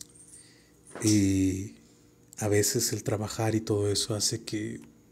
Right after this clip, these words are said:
te extrañen mucho en casa. Mis papás lo cuidan y sé que le tienen un amor enorme.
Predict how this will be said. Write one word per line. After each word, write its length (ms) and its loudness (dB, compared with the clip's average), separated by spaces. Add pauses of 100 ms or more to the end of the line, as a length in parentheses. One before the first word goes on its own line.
te 60 -6
extrañen 720 -4
mucho 320 -4
en 80 -8
casa. 360 -2 (2250)
Mis 180 -2
papás 340 4
lo 100 4
cuidan 480 6 (1080)
y 180 -4
sé 260 2
que 80 2
le 80 6
tienen 240 2
un 80 0
amor 260 2
enorme. 520 -2